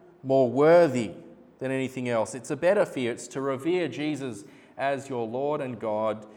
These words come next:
knowing that he who calmed the storm back then is right here with us today, because he's gone through a storm to secure your salvation.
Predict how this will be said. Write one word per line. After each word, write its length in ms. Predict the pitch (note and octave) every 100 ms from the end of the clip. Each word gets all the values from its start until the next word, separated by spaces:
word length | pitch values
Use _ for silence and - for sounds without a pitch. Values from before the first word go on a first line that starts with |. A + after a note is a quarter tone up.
| - -
knowing 340 | C3 C3 C3+ B2
that 140 | A#2+
he 300 | - E3 F3
who 140 | D#3+
calmed 300 | D3 C#3+ B2+
the 60 | B2
storm 380 | A#2+ - B2+ B2
back 180 | A2+ A2
then 160 | A#2+
is 160 | A2+ G#2+
right 260 | C3+ D3
here 180 | - C3
with 140 | A2+ G2+
us 160 | -
today, 500 | - G#2 A#2 C3 D3+ - - - _ _ _ _ _ _ - - - -
because 200 | B2 A2+
he's 220 | C3 B2
gone 240 | C3+ B2
through 200 | A#2+ A#2+
a 20 | G#2
storm 480 | - B2 A#2 A2+
to 100 | G#2+
secure 420 | G#2 A2 - C3+ A2+
your 220 | A2+ G#2
salvation. 800 | - A2 G#2 G#2+ G#2+ - G#2